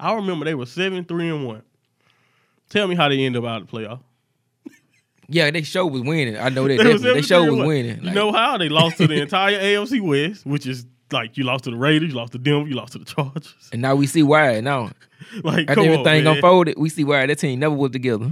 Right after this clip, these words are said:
Speaker 2: <laughs>
Speaker 1: I think they beat, no, they lost to the Chiefs too. So there you go.
Speaker 2: Yeah, they did,
Speaker 1: So
Speaker 2: yeah.
Speaker 1: there you, so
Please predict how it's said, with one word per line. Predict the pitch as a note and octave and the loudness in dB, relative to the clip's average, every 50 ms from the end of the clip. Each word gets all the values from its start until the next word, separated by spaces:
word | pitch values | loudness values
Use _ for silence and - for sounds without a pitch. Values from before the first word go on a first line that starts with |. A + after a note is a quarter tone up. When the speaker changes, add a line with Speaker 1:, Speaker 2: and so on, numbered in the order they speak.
| - - | -8 -10
Speaker 2:
<laughs> | _ - - - - - - - - - - D3 - - - | _ -4 -2 -2 -2 -2 -4 -6 -6 -6 -6 -8 -8 -6 -6
Speaker 1:
I | F3 | -6
think | - A4 F#4 A3+ | -6 -6 -6 -6
they | D3 | -6
beat, | B2 B2 D3 D#3 - - | -6 -8 -10 -10 -8 -4
no, | E3+ F#3 F#3 | -4 -2 -2
they | E3+ E3 | -2 -2
lost | D3 C#3+ D#3 D#3+ | -2 -2 -4 -4
to | - E3 | -6 -10
the | |
Chiefs | E3 - E3 E3 D#3+ - | -8 -8 -8 -8 -8 -10
too. | D3+ C#3 D3 | -10 -10 -8
So | - D#3+ C#3+ C#3+ | -4 -4 -4 -2
there | C3+ D3 D#3+ | 0 2 2
you | E3+ F3+ E3 | 2 0 -2
go. | C3+ A#2+ C3 | -2 0 2
Speaker 2:
Yeah, | D3 C#3 C3 | 2 4 4
they | B2 A2+ | 2 0
did, | G#2 G2+ G2+ | -2 -2 -4
Speaker 1:
So | G#2+ B2 C3+ C3 - | -4 -4 -4 -4 -6
Speaker 2:
yeah. | G2 G2 G2+ A#2 - _ _ _ | -6 -8 -8 -10 -14 _ _ _
Speaker 1:
there | C#3+ D#3+ F3+ | -4 -2 -2
you, | G3 G#3 G#3 G3+ E3+ C#3+ D3+ | 0 -2 -4 -6 -8 -8 -6
so | F#3 E3+ D#3+ D3+ D3 C#3 | -4 -4 -2 -2 -4 -6